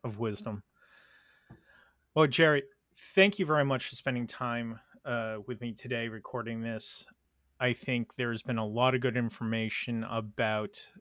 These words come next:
uh, a different side of the industry that, uh, especially younger riggers getting into the industry haven't experienced yet, and that's one of the things I've been trying to do with podcasts is just give information to everyone.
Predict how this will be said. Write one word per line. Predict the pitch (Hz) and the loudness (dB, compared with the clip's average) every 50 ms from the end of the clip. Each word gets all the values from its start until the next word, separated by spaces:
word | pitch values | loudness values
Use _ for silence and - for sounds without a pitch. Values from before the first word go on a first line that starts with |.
| _ _ _ - | _ _ _ -4
uh, | 110 107 107 104 101 104 104 104 107 - _ _ _ - | -2 -2 -2 -2 -2 -4 -4 -6 -8 -12 _ _ _ -4
a | 123 | -4
different | 117 107 - 139 131 - 139 123 113 | -4 -2 0 0 0 0 0 -6 -4
side | - - 127 117 | 0 2 2 2
of | 117 110 | 2 0
the | 117 117 | -2 -4
industry | - 117 117 113 117 107 - - 127 117 117 113 | -2 -2 -2 -2 -2 -4 -6 -4 -2 -2 -2 -2
that, | 107 117 113 110 107 104 104 - _ _ _ _ _ _ - - | -2 0 0 2 2 0 -2 -4 _ _ _ _ _ _ -6 -4
uh, | 120 117 - - | -2 -2 -2 -4
especially | 113 - - - 151 131 - - 131 117 | -6 -4 0 2 2 2 2 2 -2 -2
younger | 107 104 107 113 113 113 120 120 123 123 123 120 - _ _ - | -2 -2 0 0 2 2 2 2 2 2 0 0 -4 _ _ -2
riggers | 123 120 113 117 120 120 120 117 - - - - - _ _ _ _ _ _ _ _ _ - - | -2 -2 0 0 0 0 0 -2 -4 -6 -10 -12 -14 _ _ _ _ _ _ _ _ _ -2 2
getting | 120 107 120 117 113 | 2 2 2 2 0
into | 110 113 - | 0 -2 -4
the | - 113 110 | -2 -4 -2
industry | 107 110 110 - - - 117 110 107 | -2 -2 -4 -6 -6 -4 -4 -4 -4
haven't | - - 117 110 110 110 | -4 -2 -4 -2 -2 -2
experienced | 104 101 - - - - 120 113 110 110 110 110 110 - - - | -4 -4 -6 -8 -6 -4 -2 -2 -2 -2 -2 -2 -4 -6 -6 -4
yet, | 110 104 107 104 | -4 -2 -2 -4
and | 101 104 | -4 -6
that's | 104 101 95 - | -6 -6 -8 -8
one | - 110 107 | -8 -6 -6
of | 107 | -4
the | 104 98 | -6 -6
things | - - 107 104 98 | -8 -8 -8 -8 -6
I've | 104 101 | -8 -6
been | 104 107 101 | -6 -6 -8
trying | - - 107 104 104 101 | -8 -8 -6 -6 -6 -6
to | - - | -8 -8
do | 107 101 | -8 -8
with | 104 101 - | -8 -10 -12
podcasts | - - - 101 101 101 101 110 104 101 95 - - | -12 -6 -4 -4 -4 -4 -6 -6 -6 -6 -6 -8 -10
is | 98 - | -12 -10
just | - 98 90 - | -10 -10 -10 -8
give | 107 95 104 | -8 -6 -6
information | 104 101 - - 104 104 101 - - 107 | -6 -6 -6 -8 -8 -8 -8 -8 -6 -6
to | 104 | -6
everyone. | 95 104 104 104 113 117 | -6 -4 -4 -4 -4 -4